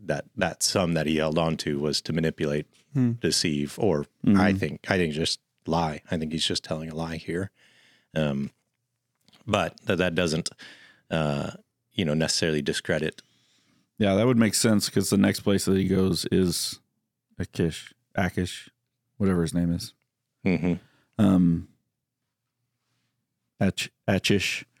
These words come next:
Speaker 3: Um,
Speaker 1: No, I think you're closer with the hard.
Speaker 3: Probably, yeah.
Speaker 1: Yeah.
Speaker 3: Um,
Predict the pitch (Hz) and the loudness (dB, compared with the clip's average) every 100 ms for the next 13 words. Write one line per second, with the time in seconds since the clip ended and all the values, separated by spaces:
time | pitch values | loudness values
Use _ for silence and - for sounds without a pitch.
0 | _ - - - 113 104 98 90 - 127 | _ -4 -2 2 4 6 4 2 0 2
1 | 135 107 80 85 - 78 - 78 87 78 | 2 2 2 0 0 -2 -2 -2 -2 -2
2 | 80 92 87 82 82 92 85 - _ 123 | 0 2 4 2 2 0 -2 -8 _ 2
3 | 123 123 104 98 | 4 6 6 4